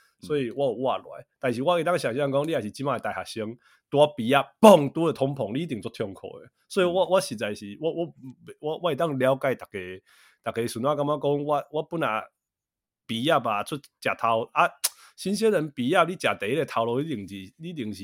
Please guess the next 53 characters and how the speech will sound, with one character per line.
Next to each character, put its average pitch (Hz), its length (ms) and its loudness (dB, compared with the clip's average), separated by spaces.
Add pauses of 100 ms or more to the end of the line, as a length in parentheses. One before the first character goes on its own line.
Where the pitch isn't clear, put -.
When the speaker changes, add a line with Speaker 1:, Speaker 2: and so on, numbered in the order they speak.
(300)
Speaker 2:
领 135 140 0
迄 143 140 -2
种 143 180 -4
上， 101 340 -10
上 104 180 -12
歹、 127 160 -2
上 98 140 -12
歹 120 120 -4
的 104 60 -4
薪 104 200 -16
水 107 220 -10
嘛， - 140 -18 (300)
对 110 100 -12
无？ 95 100 -12
Speaker 1:
嗯， 82 80 -16 (120)
嗯。 80 180 -20
Speaker 2:
啊， 165 80 -2
你 208 80 -2
本 208 120 -4
来 147 160 2
想 185 380 -2
领 185 180 2
我 196 80 0
上 - 200 -4
歹 165 140 0
薪 135 180 -6
水 156 200 -4
上 101 220 -6
好， 139 80 -4
我 139 100 -4
无 147 100 -8
要 117 80 -2
紧， 147 160 -8
我 151 100 -8
慢 113 80 -8
慢， 117 280 -2
我， 156 240 -4
我 156 100 -2
辛 127 200 -8
苦 151 160 -2
者 117 100 -10
几 135 200 -8
冬 135 280 -2
以 123 80 -4
后， 107 160 -4 (260)
我 139 80 -12
可 120 120 -8
以 - 20 -6
当 120 140 -4
过 120 220 -8
关。 107 260 -8 (400)
结 190 100 0
果 220 180 6